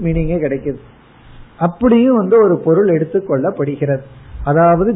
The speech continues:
"ஜனகரிடம் இப்பொழுது நான் பேச போகிறேன்." இதற்கு முன்னாடி என்ன பொருள் கிடைச்சது? பேச மாட்டேன்னு நினைக்கிறாருன்னு பொருள் கிடைச்சது. இப்ப "இவருடன் பேச போகிறேன்." அந்த பொருள் ஏன் என்றால்,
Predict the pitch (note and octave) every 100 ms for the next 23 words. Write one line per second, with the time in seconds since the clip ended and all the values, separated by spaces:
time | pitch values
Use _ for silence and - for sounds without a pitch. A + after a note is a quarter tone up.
0 | C#3+ D3 F3 G3 F3+ D#3+ D3+ A3+ G#3 D3
1 | E3+ D3 C3+ G3+ G3+ C#3 F3+ G#3+ D3+ E3
2 | E3 G#3 G#3 C3+ C#3 C3 C3 C#3+ A2 -
3 | - - - C#3 E3+ F3+ G3+ F#3 F#3+ G3
4 | F#3 F3+ F#3+ F3+ E3+ F#3 F3+ F3 - F3+
5 | F3+ A#3 - - - C#3+ D#3+ F#3+ G3 E3+
6 | G3 E3 G#3 B3 G#3+ F#3 F#3 F3 F3+ A3
7 | F#3 E3 E3+ E3+ C#3+ C#3 C3 E3+ B3 F3+
8 | - A3+ D#3 D#3 F#3+ G3 G3 A3+ D#4 -
9 | F3 E3 F#3+ G3 C#3+ C#3+ C#3+ B2 D3 C#3
10 | A2+ - - - - - - - - -
11 | C3+ G3 A#3 A3+ G#3+ G#3+ A3+ F3+ F3 G#3+
12 | G3+ F3 D#3+ D#3 F#3 D#3 E3